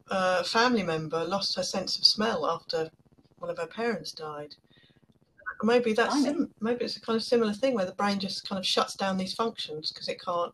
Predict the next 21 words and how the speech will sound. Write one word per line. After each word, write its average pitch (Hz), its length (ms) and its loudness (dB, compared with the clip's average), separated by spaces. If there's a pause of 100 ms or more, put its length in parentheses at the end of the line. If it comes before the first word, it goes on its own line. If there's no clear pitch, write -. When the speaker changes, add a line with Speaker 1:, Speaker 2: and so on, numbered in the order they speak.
Speaker 1:
it - 140 -10
can't 190 280 2
cope 214 220 0
with 170 120 -2
everything, 160 440 -4
so - 140 -8
it - 60 -8
just - 140 -4
shuts - 440 -4 (540)
one 180 160 2
of 175 80 -2
the - 60 -20 (200)
things - 160 -20
down, 240 200 4 (180)
you 330 60 4
Speaker 2:
Yeah, 339 100 8
Speaker 1:
know? 240 140 4
Speaker 2:
it, 320 60 -8 (200)
it 269 200 0
could, 262 260 -6 (260)
it, 269 220 0